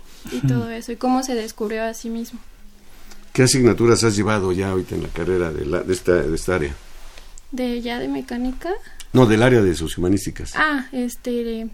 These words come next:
Speaker 1: llevé redacción, cultura y comunicación, mm, llevé creatividad y llevé... Ay,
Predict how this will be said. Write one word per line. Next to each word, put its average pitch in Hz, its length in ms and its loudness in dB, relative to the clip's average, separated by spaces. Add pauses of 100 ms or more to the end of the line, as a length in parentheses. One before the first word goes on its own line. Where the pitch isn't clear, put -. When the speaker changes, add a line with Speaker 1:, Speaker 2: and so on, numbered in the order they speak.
(100)
Speaker 1:
llevé 240 280 -2
redacción, 262 640 -4 (280)
cultura 247 360 -2
y 254 60 0
comunicación, 254 960 -6 (640)
mm, 240 500 -4
llevé 240 320 -4
creatividad 254 680 -6 (580)
y 233 160 -8
llevé... 247 1080 -6 (1160)
Ay, 254 280 -8